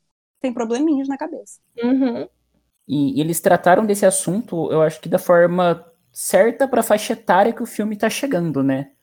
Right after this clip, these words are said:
Speaker 3: É, pro,
Speaker 2: Uhum.
Speaker 3: pra um público mais geral, assim. Então foi uma abordagem bem interessante, realmente. E sobre esse revisionismo que até você escreveu na crítica, Ju, eu achei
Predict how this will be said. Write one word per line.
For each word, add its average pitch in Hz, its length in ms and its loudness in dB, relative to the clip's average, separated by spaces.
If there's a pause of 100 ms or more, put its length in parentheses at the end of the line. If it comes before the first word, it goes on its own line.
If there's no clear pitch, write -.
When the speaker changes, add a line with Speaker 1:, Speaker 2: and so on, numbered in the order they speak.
(500)
Speaker 3:
É, 135 340 2
pro, 143 340 0
Speaker 2:
Uhum. 196 160 -4
Speaker 3:
pra 165 80 -2
um 160 80 0
público 156 420 -4
mais 151 220 2
geral, 156 800 4
assim. 127 480 -2 (500)
Então 160 320 2
foi 156 220 0
uma 180 100 0
abordagem 180 540 2
bem 165 160 0
interessante, 180 880 -4 (140)
realmente. 160 680 0 (360)
E 180 60 -4
sobre 220 500 2
esse 185 440 0
revisionismo 160 720 0
que 156 80 -6
até 151 140 0
você 156 160 -2
escreveu 151 340 -4
na 143 80 0
crítica, 139 480 -6
Ju, 160 240 -6
eu 147 120 0
achei 165 440 2